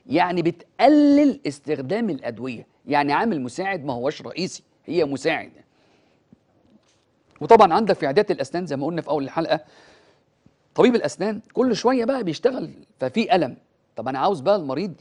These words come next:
أخليه ريلاكس شوية، فبشغل له موسيقى. وطبعًا في ناس في مصر بيعملوا الكلام ده، في أطباء جلدية برضو بيعملوا الكلام ده، يعني إحنا مش عايزين نقول برضو أسماء. وفي غرفة العمليات أطباء برضو بيشغلوا برضو ميوزك، بيهدوا الأعصاب، هم عارفين هم بيعملوا علم دوت ليه،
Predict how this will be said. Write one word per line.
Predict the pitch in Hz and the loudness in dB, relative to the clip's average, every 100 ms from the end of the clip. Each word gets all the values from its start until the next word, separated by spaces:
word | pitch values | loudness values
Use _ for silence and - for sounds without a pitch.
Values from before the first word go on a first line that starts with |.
| - | -14
أخليه | - - - 139 180 | -12 -12 -8 0 2
ريلاكس | 143 160 123 | 2 0 -4
شوية، | - 117 113 _ _ _ | -10 -12 -12 _ _ _
فبشغل | 135 143 131 120 175 175 | -6 -4 -4 -4 -4 -4
له | 170 - | -8 -10
موسيقى. | 120 113 120 - _ _ _ | -14 -14 -16 -18 _ _ _
وطبعًا | 131 190 170 135 | -6 -2 -2 -4
في | 165 | -6
ناس | 180 - | -8 -8
في | 117 | -10
مصر | 147 - 113 | -10 -10 -14
بيعملوا | 113 131 131 | -10 -8 -8
الكلام | - 120 120 | -8 -12 -12
ده، | 135 _ _ | -14 _ _
في | - 151 | -12 -10
أطباء | 127 120 151 127 | -10 -4 -4 -4
جلدية | 120 110 139 127 | -10 -6 -6 -4
برضو | 127 123 | -6 -8
بيعملوا | 113 110 135 127 | -10 -10 -8 -8
الكلام | - 117 139 | -10 -10 -8
ده، | 143 - _ _ _ - | -8 -10 _ _ _ -16
يعني | 110 120 | -14 -12
إحنا | 110 | -12
مش | 113 | -10
عايزين | 123 139 139 | -8 -6 -8
نقول | 135 | -6
برضو | 127 156 123 | -6 -6 -8
أسماء. | 113 151 175 - _ _ _ _ _ - | -10 -8 -8 -10 _ _ _ _ _ -16
وفي | 113 110 156 180 - - | -16 -8 -6 -6 -10 0
غرفة | 151 226 151 147 | 2 2 -2 -6
العمليات | 127 127 120 139 196 _ _ - | -6 -8 -6 -4 -4 _ _ -6
أطباء | 110 127 107 147 110 | -6 -6 -4 -4 -4
برضو | 143 131 | -8 -8
بيشغلوا | 117 - 120 131 | -10 -10 -10 -8
برضو | 120 123 107 | -6 -8 -10
ميوزك، | 127 127 110 | -12 -14 -16
بيهدوا | - 156 156 123 | -10 -8 -8 -10
الأعصاب، | - 110 - 160 | -12 -10 -8 -6
هم | 180 | -2
عارفين | 143 135 208 | -4 -4 -8
هم | 151 | -8
بيعملوا | 123 127 160 139 | -8 -10 -8 -6
علم | 147 | -6
دوت | 117 120 - | -8 -12 -12
ليه، | - | -16